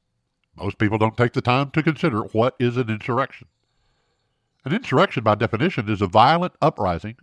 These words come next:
against an authority or government. They also mentioned in the same breath that many people died due to this insurrection. And this is an oft-repeated lie. You know, it was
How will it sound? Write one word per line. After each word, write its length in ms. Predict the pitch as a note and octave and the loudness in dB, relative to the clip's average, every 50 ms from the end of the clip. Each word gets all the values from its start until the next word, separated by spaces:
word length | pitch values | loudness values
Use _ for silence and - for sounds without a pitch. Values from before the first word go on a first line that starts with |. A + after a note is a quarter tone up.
| _ - | _ -4
against 400 | A2 G#2 G2 A#2+ D3 - - - | -4 -2 0 0 -2 -2 -2 -6
an 120 | E3 D#3 | -4 -4
authority 400 | D#3+ - G#2+ F#2+ F#2+ - B2 C#3+ - | -2 -2 0 0 0 -2 -6 -8 -8
or 140 | - C#3+ D3+ | -8 -6 -4
government. 420 | F3 G3+ F3 D#3 A2 E2+ - _ _ _ _ _ _ _ _ _ _ _ _ _ _ | -2 -4 -4 -4 -6 -10 -12 _ _ _ _ _ _ _ _ _ _ _ _ _ _
They 120 | - G2+ | 2 4
also 260 | G2 G#2+ B2+ - - A2 | 6 6 4 4 0 -2
mentioned 320 | G#2+ A2 - - B2 G#2 | -2 -2 -2 -2 -4 -4
in 80 | G#2 F#2+ | -4 -6
the 80 | F#2+ | -4
same 240 | - - A#2+ G#2+ F#2+ | -2 -2 -2 -2 0
breath 220 | F2+ C#3+ D#3 C#3+ | 0 -2 -2 0
that 180 | - G2+ - - | -2 -4 -4 -2
many 180 | A2+ B2+ B2 A2+ | -2 -2 -2 0
people 360 | - A#2+ A#2 - - G#2+ G#2 | 0 -2 -2 0 -2 -4 -4
died 720 | A2+ F#2 - G2+ G#2 A2+ A2+ G#2+ G2 F2 F2+ G#2 - G#2 F2 | -2 0 2 4 4 4 4 2 0 -2 -6 -8 -10 -4 0
due 200 | G#2+ G#2 G2 F2 | 2 2 2 2
to 160 | - - G2+ | -2 -4 -2
this 200 | F2 F#2 F2+ - | 0 -2 -2 -2
insurrection. 540 | A#2 G2 - - G2 F2 D#2+ - - - - _ _ _ _ _ _ _ _ _ _ _ _ _ _ _ _ _ - | -6 -8 -8 -6 -8 -8 -8 -8 -12 -20 -20 _ _ _ _ _ _ _ _ _ _ _ _ _ _ _ _ _ -10
And 100 | G#2+ G2+ | -4 -2
this 160 | B2+ A#2 - | -2 0 0
is 140 | B2 F#2+ A2+ | -2 -2 -4
an 80 | G#2+ | -2
oft-repeated 680 | - - A#2+ D3 - - C3+ G#2+ - D3+ B2+ A2 G#2+ F#2 | 0 2 0 0 0 -2 -8 -6 -4 -6 -6 -6 -6 -4
lie. 400 | F#2 G2 G#2 G#2+ F2 D2+ B1+ - _ _ _ _ _ _ _ _ _ _ _ _ _ _ _ _ _ _ _ _ _ _ _ _ _ | -2 0 0 0 0 -4 -8 -12 _ _ _ _ _ _ _ _ _ _ _ _ _ _ _ _ _ _ _ _ _ _ _ _ _
You 120 | - C3 | -2 2
know, 240 | A#2+ C3 B2+ C3 C#3+ - | 4 4 4 4 2 0
it 80 | C3 | 0
was 320 | A#2+ A#2+ A#2 G#2+ G#2 G2+ | 2 2 2 0 -2 -4